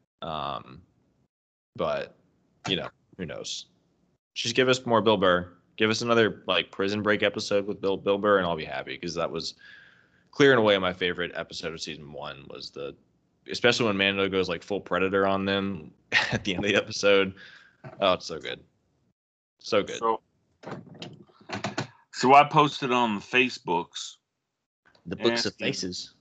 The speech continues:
Speaker 2: anyone who had any question they wanted to ask us about the fried taters. Uh, and we, we actually,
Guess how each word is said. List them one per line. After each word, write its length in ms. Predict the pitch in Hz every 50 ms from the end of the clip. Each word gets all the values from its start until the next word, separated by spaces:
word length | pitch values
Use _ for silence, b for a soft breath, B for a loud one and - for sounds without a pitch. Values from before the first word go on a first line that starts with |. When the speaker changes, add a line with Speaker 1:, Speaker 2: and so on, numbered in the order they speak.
| _ _ _ _ _
Speaker 2:
anyone 840 | - 107 117 117 113 110 110 107 107 107 104 101 101 98 95 90 82 _ _ _ _ -
who 240 | 92 92 95 92
had 360 | 95 104 101 104 107 104 98 101
any 280 | 101 104 104 101 92
question 680 | - - 113 117 113 110 107 - - 101 104 101 98 90
they 160 | 92 98 98
wanted 520 | 101 98 101 101 101 101 98 98 92 82
to 80 | 87 95
ask 420 | 95 104 107 104 104 101 - - -
us 280 | 104 101 98 92 85 90
about 340 | 87 87 92 90 90 90 82
the 80 | 85
fried 500 | 82 - 98 92 92 92 92 92 92 87 - _ _ _ -
taters. 400 | - 98 95 98 95 95 90 - - B B B B B B B B B _ -
Uh, 440 | - - 90 95 92 92 92 90 - -
and 200 | 92 107 110 113
we, 120 | 123 131 - -
we 260 | 120 107 110 131 139
actually, 580 | 143 151 156 147 - - 160 147 135 123 -